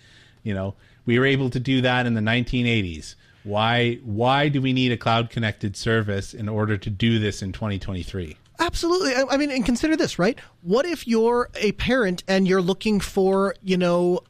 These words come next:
Speaker 2: nanny cam kind of a thing? I mean, can you, can you, can the camera take the video feed and spit it out into, you know, a local webpage or something, and somebody could pull it up? I mean, there's all the, the,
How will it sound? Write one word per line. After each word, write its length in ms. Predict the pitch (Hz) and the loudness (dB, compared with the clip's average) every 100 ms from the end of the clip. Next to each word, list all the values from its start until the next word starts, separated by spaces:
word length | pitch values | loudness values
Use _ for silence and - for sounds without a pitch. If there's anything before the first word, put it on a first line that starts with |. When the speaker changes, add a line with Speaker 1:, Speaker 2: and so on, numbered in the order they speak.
| - | -2
Speaker 2:
nanny 340 | 185 220 277 | 2 2 0
cam 280 | 214 143 120 | -2 -4 -4
kind 240 | 131 139 | -2 -2
of 40 | 131 | 0
a 120 | 131 | -2
thing? 260 | - 113 104 | -2 -8 -2
I 80 | 175 | 2
mean, 200 | 185 170 | 2 2
can 180 | 208 | 2
you, 160 | 190 175 | 2 0
can 340 | - - 208 | -2 -2 0
you, 120 | 196 185 | 0 -2
can 240 | - 196 | 0 2
the 80 | 190 | 0
camera 440 | - 185 220 247 | 0 0 2 0
take 380 | 240 - 220 233 | -2 -2 -2 -4
the 380 | 196 214 214 196 - - | -2 2 2 0 -6 -4
video 340 | 160 190 226 | 0 2 0
feed 280 | 202 233 226 | 0 0 0
and 120 | 147 | 0
spit 280 | - - 196 | -4 -2 0
it 100 | 202 | 2
out 320 | 175 208 196 | 2 0 -2
into, 600 | 185 190 190 208 208 208 151 | 0 2 2 2 2 2 -2
you 100 | 190 | -2
know, 160 | 175 165 | 2 2
a 40 | |
local 400 | 147 156 180 165 | 2 0 0 -2
webpage 400 | 127 156 220 233 | -4 -2 0 0
or 60 | 240 | -2
something, 340 | 240 226 269 | -2 0 0
and 80 | 160 | 0
somebody 240 | 170 180 | 0 0
could 200 | 165 143 | -2 -6
pull 200 | - 185 | -2 0
it 60 | 170 | 2
up? 100 | 196 | 0
I 40 | |
mean, 120 | 247 262 | 0 0
there's 120 | - - - - | -2 -6 -10 -2
all 180 | 277 392 | 0 0
the, 200 | 262 277 | -4 -4
the, 260 | 220 285 | -2 0